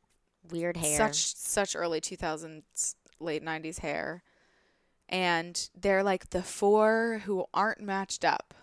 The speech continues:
Speaker 1: Which is just like that episode with the, um, the married
Speaker 2: Early
Speaker 1: people.
Speaker 2: on. Yeah, number three, Bay of Married Pigs.
Speaker 1: Yes. Very
Speaker 2: Hey,
Speaker 1: good,
Speaker 2: listen
Speaker 1: Bridget.
Speaker 2: to me. Thank you. So this wedding, there are two single,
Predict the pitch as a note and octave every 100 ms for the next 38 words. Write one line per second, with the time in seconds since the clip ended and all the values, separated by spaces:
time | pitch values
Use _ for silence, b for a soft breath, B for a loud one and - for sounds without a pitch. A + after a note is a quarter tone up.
0 | - A#3+ C#4+ D4 - C#4 - D4 C#4+ C#4
1 | B3 B3+ C4 B3+ B3 A#3 A3+ A3 A3 G#3+
2 | G#3 - b b b b b b A3 A#3
3 | B3+ C#4 F#3 F3 E3 E3 E3+ E3+ F3+ F3
4 | - - F#3 F3+ F3+ - F3+ F#3+ F3+ F3+
5 | F#3 F3 F3+ F3+ G3 - D#4 F4 - -
6 | _ D4+ D#4 F4+ G#4 F3+ G#3 F#3+ A#3+ -
7 | F#3+ F#3 F#3+ G3 G3 - G3 G3 G3+ -
8 | - B3 A#3 A3+ - _ _ - B3+ A3+
9 | A3 A3+ A#3+ F#3 F3 - G#3+ G#3 A3 -
10 | G3+ F3+